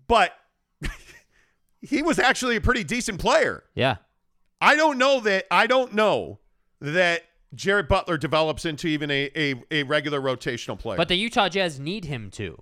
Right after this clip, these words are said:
Speaker 1: Yeah.
Speaker 2: if he's gonna be here.
Speaker 1: Yeah, we'll see. Uh, Key himself says, uh, he gives us a two dollar tip. Key, appreciate that.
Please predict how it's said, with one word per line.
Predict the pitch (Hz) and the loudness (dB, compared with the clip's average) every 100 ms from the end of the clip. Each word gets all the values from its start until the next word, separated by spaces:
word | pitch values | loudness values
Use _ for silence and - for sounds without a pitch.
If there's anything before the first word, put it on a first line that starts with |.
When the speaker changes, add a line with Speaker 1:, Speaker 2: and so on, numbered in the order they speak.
| - | -8
Speaker 1:
Yeah. | 131 143 | -2 0
Speaker 2:
if | 110 | 0
he's | 139 | -4
gonna | 151 127 | -4 -4
be | 147 | -4
here. | 135 87 80 | -6 -8 -8
Speaker 1:
Yeah, | 135 156 131 | -2 0 0
we'll | 143 | -2
see. | 147 196 151 92 - - | -4 -2 -2 -4 -10 -4
Uh, | 165 151 | 0 0
Key | - 240 | -2 0
himself | 226 214 - 226 190 - | 0 -2 -2 0 0 -2
says, | - 175 - - - | -2 -2 -2 -8 -2
uh, | 170 160 151 | 2 4 2
he | 185 | 0
gives | 190 165 | -4 -2
us | 185 185 | -4 -4
a | |
two | 160 202 | -4 0
dollar | 175 165 | 0 0
tip. | - 190 - | -2 -6 -4
Key, | 190 | -4
appreciate | 165 - 170 - 156 175 | -4 -4 -6 -4 -2 2
that. | 175 | 2